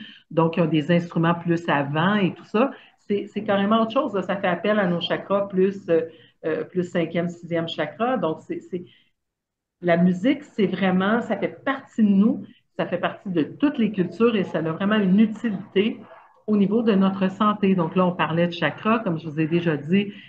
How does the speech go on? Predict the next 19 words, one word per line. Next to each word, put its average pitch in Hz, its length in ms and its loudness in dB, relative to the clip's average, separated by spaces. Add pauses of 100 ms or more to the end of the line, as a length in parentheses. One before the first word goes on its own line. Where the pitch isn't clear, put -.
(200)
ça 156 60 0
n'a 143 60 -4
rien 185 160 4
d'ésotérique. 180 720 2
Les 202 120 0
chakras, 202 380 -2
c'est 175 180 -4
des, 143 320 -2
des, 156 240 -6 (340)
c'est 160 80 -4
les 151 240 2 (240)
centres, 214 640 6 (320)
euh, 147 140 2
de 151 80 0
concentration 196 800 0
d'énergie 160 560 0
dans 170 160 2
notre 143 260 -4
corps 208 380 2